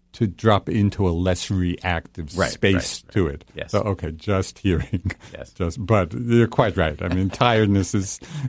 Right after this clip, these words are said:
Speaker 1: definitely, as I said before, with desire. It's like when the energy is low, one is more prone. Uh, but I'll give you another example of kind of, uh, a very apparent, uh, easing,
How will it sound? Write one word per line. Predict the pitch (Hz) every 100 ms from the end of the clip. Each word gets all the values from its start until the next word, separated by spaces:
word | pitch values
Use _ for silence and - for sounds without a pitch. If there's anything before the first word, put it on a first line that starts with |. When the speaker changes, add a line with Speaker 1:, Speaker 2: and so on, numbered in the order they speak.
| -
Speaker 1:
definitely, | 123 113 117 95 95
as | - 104
I | 104
said | - 107
before, | 95 110
with | 98 80
desire. | 90 117 117 87 69 - _ -
It's | 90
like | 92 82
when | 92 90
the | 92
energy | 101 101 87 87
is | 80 82
low, | 90 87 82
one | 80 80
is | 80 78
more | 85 78
prone. | 76 - 82 78 78 82 _ _ _ _
Uh, | 101 95 - _ _ _
but | 160
I'll | 165
give | 156
you | 147
another | 135 120 120
example | 113 92 90 80 90
of | 90 82 - _ _ _ _ _
kind | - 98 92
of, | 85 82 -
uh, | 110 - - - - _ - 117 - _ _ _ _ _ _ _ _ -
a | 98
very | 90 101 92 87
apparent, | 95 - - 95 98 101 92 80 - - _ _ _ _ _ _ - 120
uh, | 95 98 _ _
easing, | 143 131 101 101 80